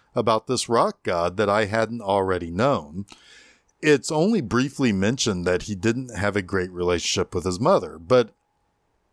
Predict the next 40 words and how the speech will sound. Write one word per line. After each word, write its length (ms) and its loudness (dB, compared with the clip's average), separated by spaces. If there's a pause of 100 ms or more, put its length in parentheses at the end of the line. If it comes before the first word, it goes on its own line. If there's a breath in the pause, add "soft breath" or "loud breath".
(140)
it's 220 0
mentioned 540 0
and 220 -2
the 60 2
movie 300 2
just 200 0
kinda 200 -2
keeps 360 -6
moving. 600 0 (440 loud breath)
It's 200 0
talked 320 0
about 300 2
how 160 0
he 120 -2
keeps 400 -6
love 320 2
at 100 0
arm's 400 -2
length, 460 0
at 140 0
least 280 2
until 280 2
he 100 -2
met 280 0
his 200 0
now 240 0
widowed 580 0 (100)
Iman. 600 -2 (560 loud breath)
Uh, 400 2 (180)
but 300 2
he 220 -4
had 180 0
a 60 -2
son 580 0
who 140 2
is 100 0
a 60 0
filmmaker, 600 -2
Duncan 360 -2
Jones. 480 -2